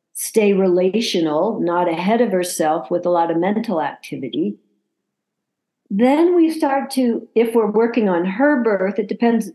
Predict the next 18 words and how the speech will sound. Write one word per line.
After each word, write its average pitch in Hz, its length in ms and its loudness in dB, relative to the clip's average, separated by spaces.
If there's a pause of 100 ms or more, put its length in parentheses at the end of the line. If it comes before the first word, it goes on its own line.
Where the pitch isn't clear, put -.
(160)
you 196 160 0
know, 175 160 2
and, 180 160 0
and 190 100 0
with 208 200 0
mothers, 233 440 2
I'm 190 160 0
also 196 580 0 (360)
going 196 240 2
back 202 320 2
and 196 180 0
forth 190 440 0
between 185 640 -2
their 156 280 -2
own 240 540 2 (240)
being 233 400 2
born 233 480 2
memory 277 580 0